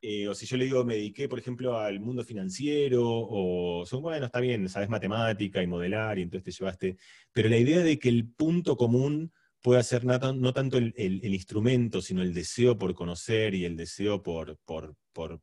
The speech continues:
entender el, los límites de la realidad y de la imaginación y del... que eso sorprenda. A mí me sorprende que eso sorprenda. Me parece un poquito raro todavía, como que,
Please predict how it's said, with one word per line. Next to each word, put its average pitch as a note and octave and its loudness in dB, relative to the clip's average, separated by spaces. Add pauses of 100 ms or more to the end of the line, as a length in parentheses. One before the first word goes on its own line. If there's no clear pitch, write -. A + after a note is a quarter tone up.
(120)
entender F2+ -4 (720)
el, F2+ -6
los F2 -8
límites A2+ -2
de F2+ -6
la E2+ -6
realidad G2 0
y F2+ -4
de D#2+ -10
la E2 -8
imaginación F#2+ -4
y E2+ -8
del... D#2+ -12 (640)
que B2 0
eso A#2+ -2
sorprenda. F#2+ -2 (240)
A G#2 -12
mí A2+ 0
me C#3+ 2
sorprende A#2+ 2
que F#2+ -4
eso F2+ -6
sorprenda. D#2 -10
Me F#2 -16
parece F#2+ -8
un F2+ -4
poquito F2+ -6
raro D#2 -12
todavía, D#2+ -14
como D2+ -16
que, D2+ -18